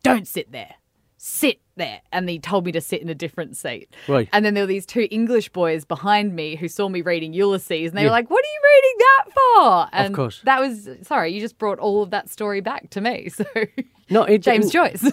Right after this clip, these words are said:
Speaker 1: <laughs>
Speaker 2: But it's even interesting when you mention Croatia, 'cause on my way down to Croatia about, uh, eight years ago to meet my brother, we go to Trieste. Now, Ulysses was based on a character from Trieste.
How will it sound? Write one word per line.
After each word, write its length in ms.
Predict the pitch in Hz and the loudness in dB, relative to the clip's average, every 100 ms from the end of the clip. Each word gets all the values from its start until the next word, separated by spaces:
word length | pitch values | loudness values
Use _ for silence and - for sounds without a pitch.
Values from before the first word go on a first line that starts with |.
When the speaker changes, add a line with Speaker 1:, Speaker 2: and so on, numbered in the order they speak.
| - 359 | 0 -8
Speaker 1:
<laughs> 260 | - 302 - | -6 -12 0
Speaker 2:
But 160 | 185 | 2
it's 180 | 185 - | 2 2
even 300 | 233 262 208 | -2 2 0
interesting 800 | 160 185 214 214 - - 143 135 | 4 2 2 -2 -6 -6 -4 -2
when 240 | 139 135 | 0 0
you 60 | 131 | 2
mention 300 | 135 135 131 | 0 -2 -6
Croatia, 680 | 107 127 127 160 175 127 107 _ _ - | -6 -6 -4 -6 -8 -10 -12 _ _ -10
'cause 180 | 143 - | -10 -2
on 220 | 156 226 | 0 2
my 180 | 240 185 | 2 0
way 220 | 135 127 | 0 -2
down 240 | 113 127 120 | -2 -4 -6
to 60 | |
Croatia 500 | - 123 120 131 120 | -8 -6 -4 -6 -6
about, 420 | 104 120 117 - 123 | -6 -6 -8 -8 -8
uh, 840 | 113 104 85 60 - - - - - | -8 -6 -8 -10 -14 -18 -16 -18 -10
eight 200 | 143 143 | -6 -6
years 200 | 123 113 | -6 -8
ago 320 | 107 110 120 127 _ - | -6 -6 -6 -8 _ -18
to 80 | - | -6
meet 160 | 110 98 | -4 -2
my 140 | 107 | -6
brother, 420 | 95 131 151 123 123 - - | -4 -4 -4 -6 -10 -16 -10
we 100 | - | -2
go 200 | 165 220 | 2 4
to 200 | 220 185 | 2 -2
Trieste. 680 | 160 - 147 139 123 98 - | -8 -6 -4 -4 -4 -8 -12
Now, 180 | 143 147 - - _ | -4 -2 -4 -16 _
Ulysses 640 | 147 214 240 - 180 151 - _ | 0 0 0 -4 -6 -6 -12 _
was 260 | 135 135 - | -6 -6 -6
based 480 | - 131 170 - - | -4 -4 -4 -8 -8
on 140 | 135 | -8
a 60 | 120 | -8
character 520 | - 147 151 139 127 | -12 -12 -10 -10 -14
from 300 | - 123 117 | -10 -10 -8
Trieste. 800 | - 135 135 214 165 - - | -8 -6 -4 -6 -8 -12 -20